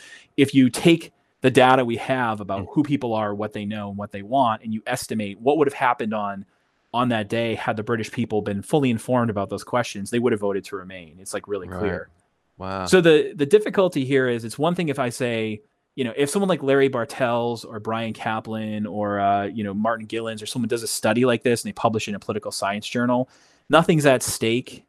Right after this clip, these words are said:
Speaker 1: you know, with, like, what the questions are, what the categories are.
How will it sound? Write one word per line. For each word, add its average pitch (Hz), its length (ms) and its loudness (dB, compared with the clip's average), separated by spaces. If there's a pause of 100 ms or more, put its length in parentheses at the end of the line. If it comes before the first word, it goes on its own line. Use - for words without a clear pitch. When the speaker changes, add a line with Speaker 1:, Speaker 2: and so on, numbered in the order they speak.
(120)
Speaker 1:
you 113 120 -4
know, 110 140 -2
with, 113 200 -4
like, 107 180 -4
what 113 160 -2
the 107 80 -8
questions 113 440 -2
are, 104 160 2
what 104 120 -2
the 107 60 -10
categories 117 580 0
are. 131 280 2